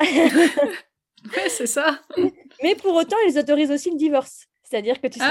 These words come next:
Speaker 1: seras
Speaker 2: oui.
Speaker 1: toujours lié avec ta première femme, mais, euh, tu, tu peux, tu peux quand même divorcer si tu vois que ça se passe pas bien, quoi. C'est, leur but, c'est pas que tu sois malheureux dans ta vie et que tu restes toute ta vie avec la même personne. Euh, non, non, euh,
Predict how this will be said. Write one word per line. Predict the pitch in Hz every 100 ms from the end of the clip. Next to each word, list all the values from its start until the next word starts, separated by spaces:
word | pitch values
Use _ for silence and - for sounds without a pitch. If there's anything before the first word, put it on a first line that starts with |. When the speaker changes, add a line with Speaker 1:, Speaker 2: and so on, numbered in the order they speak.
| 226
Speaker 1:
seras | 480
Speaker 2:
oui. | -
Speaker 1:
toujours | 320 294
lié | 294 302
avec | 294 233
ta | 226 226
première | - 233 240
femme, | - 320 415 233 -
mais, | 214 208 240 302 330
euh, | 247 220 208 202 202 202 196
tu, | 220
tu | - 202
peux, | 262 277
tu | 277 202
peux | 262
quand | 233
même | 220 208
divorcer | 175 175 262
si | -
tu | -
vois | 165 220
que | 180
ça | -
se | 160
passe | 190
pas | 226
bien, | 240 403
quoi. | - 165
C'est, | 175 175 170 107
leur | 180 185
but, | 233 269
c'est | -
pas | 196 220
que | 202
tu | -
sois | 190
malheureux | 190 196 208
dans | 202
ta | 185 180
vie | 226 226
et |
que | 180
tu | - 196
restes | 196 -
toute | -
ta | 190
vie | 214
avec | 208
la | 180
même | 190
personne. | - - 277 285
Euh, | 190 180
non, | 185 202
non, | 254 240
euh, | 185 170